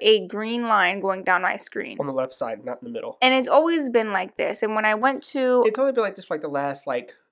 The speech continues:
Speaker 2: like, six months. Seven months.
Speaker 1: On and off, though,
Speaker 2: Yes.
Speaker 1: because
Speaker 2: But you're making it seem like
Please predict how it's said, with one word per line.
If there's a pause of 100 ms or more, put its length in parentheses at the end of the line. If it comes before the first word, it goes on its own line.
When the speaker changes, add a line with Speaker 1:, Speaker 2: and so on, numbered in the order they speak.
(120)
Speaker 2:
like,
six
months. (800)
Seven
months. (140)
Speaker 1:
On
and
off,
though,
Speaker 2:
Yes.
Speaker 1:
because (500)
Speaker 2:
But
you're
making
it
seem
like